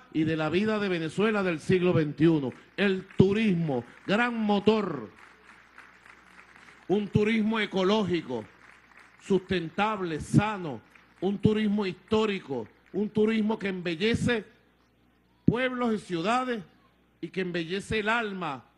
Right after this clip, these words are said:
de quien va a pasear con su familia y descubre la historia. Por aquí pasó Bolívar,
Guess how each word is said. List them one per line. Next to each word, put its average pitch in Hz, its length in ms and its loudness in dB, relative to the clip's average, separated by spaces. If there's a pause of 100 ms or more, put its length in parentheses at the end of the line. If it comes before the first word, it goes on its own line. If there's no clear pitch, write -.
(280)
de 147 160 -10
quien 143 500 -8
va 190 200 -2
a 214 80 -8
pasear 185 420 -8
con 190 160 -8
su 175 100 -8
familia 151 600 -4 (440)
y 156 120 -8
descubre 170 480 -6
la 175 80 -6
historia. 175 480 -6
Por 156 100 -6
aquí 147 180 -6
pasó 170 300 -6
Bolívar, 151 560 0